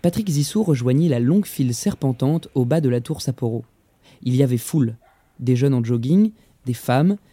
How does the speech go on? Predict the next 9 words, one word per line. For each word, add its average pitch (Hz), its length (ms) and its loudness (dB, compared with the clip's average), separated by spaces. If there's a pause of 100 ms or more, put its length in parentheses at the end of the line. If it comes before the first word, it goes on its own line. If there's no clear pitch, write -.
(220)
des 127 100 2
quarantenaires 135 480 0
en 120 80 0
costume, 131 520 -2 (220)
à 202 80 -2
la 214 100 0
queue - 140 -4
leu 123 140 4
leu. 120 180 -2